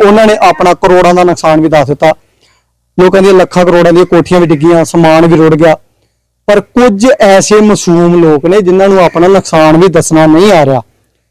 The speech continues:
ਜੇਕਰ ਨੁਕਸਾਨ ਵੱਲੋਂ ਪੁੱਛਦੇ ਆ ਤੇ ਉਹ ਕਹਿੰਦੇ ਨੇ, "ਭਾਜੀ, ਇਹ ਦੇਖ ਲਓ, ਤੁਹਾਡੇ ਸਾਹਮਣੇ ਹੀ ਹੈ।"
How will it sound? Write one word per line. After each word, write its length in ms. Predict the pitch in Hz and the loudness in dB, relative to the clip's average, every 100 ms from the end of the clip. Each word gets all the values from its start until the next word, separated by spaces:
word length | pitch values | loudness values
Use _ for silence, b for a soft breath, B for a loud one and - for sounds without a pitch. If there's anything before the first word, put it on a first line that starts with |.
| _ _ _ _ 143 | _ _ _ _ -4
ਜੇਕਰ 200 | 175 196 | -2 0
ਨੁਕਸਾਨ 400 | 202 - 185 185 | 0 0 0 2
ਵੱਲੋਂ 180 | 202 | 0
ਪੁੱਛਦੇ 440 | 190 196 170 190 208 | 0 -2 -2 0 2
ਆ 140 | 196 | 0
ਤੇ 140 | 196 196 | 0 0
ਉਹ 160 | 185 | 0
ਕਹਿੰਦੇ 180 | 175 165 | 0 0
ਨੇ, 140 | 185 | 0
"ਭਾਜੀ, 240 | 185 175 165 | 0 0 0
ਇਹ 80 | 175 | 0
ਦੇਖ 240 | 160 143 | 0 -2
ਲਓ, 100 | 147 | -4
ਤੁਹਾਡੇ 220 | 143 147 | -4 -6
ਸਾਹਮਣੇ 420 | 127 135 135 139 | -4 -4 -2 -2
ਹੀ 40 | |
ਹੈ।" 80 | 127 | -4